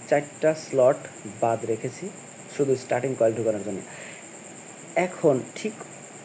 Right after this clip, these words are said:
অপর দিকে আরেকটা রানিং কয়েলের মাঝখানেও আমাকে ঠিক একই রকম আপনার, আহ, চারটা স্লট বাদ রাখতে হয়েছে এবং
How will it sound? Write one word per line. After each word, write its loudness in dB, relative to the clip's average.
অপর 6
দিকে 6
আরেকটা 4
রানিং 8
কয়েলের 10
মাঝখানেও 4
আমাকে 2
ঠিক 0
একই 2
রকম 6
আপনার, 2
আহ, 6
চারটা 8
স্লট 6
বাদ 4
রাখতে 2
হয়েছে 2
এবং 2